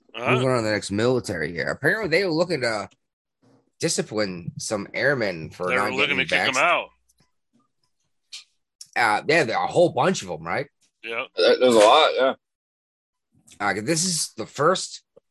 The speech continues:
Speaker 2: court case that the military brought up concerning
Speaker 3: Yep.
Speaker 2: covid, I believe. Um,
Speaker 3: I think so. 'Cause I had, uh, two guys at my work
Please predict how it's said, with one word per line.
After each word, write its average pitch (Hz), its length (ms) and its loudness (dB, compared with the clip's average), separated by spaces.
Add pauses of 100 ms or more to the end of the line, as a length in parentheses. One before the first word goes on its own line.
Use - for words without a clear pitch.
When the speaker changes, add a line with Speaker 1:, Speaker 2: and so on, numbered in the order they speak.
(460)
Speaker 2:
court 175 340 0
case 92 320 -6
that 80 160 -10
the 80 60 -14
military 104 460 -2
brought 90 300 -2
up 87 220 -6 (220)
concerning 123 480 -2
Speaker 3:
Yep. 110 120 2
Speaker 2:
covid, 92 220 -2
I 90 60 0
believe. 82 480 -8 (1600)
Um, 73 520 -10
Speaker 3:
I 90 140 -8
think 117 180 -4
so. 135 320 2 (220)
'Cause 101 120 -4
I 110 120 2
had, 135 120 0
uh, 127 220 0
two 147 180 -8
guys 139 280 0
at 139 80 -10
my 127 100 -10
work 139 320 -4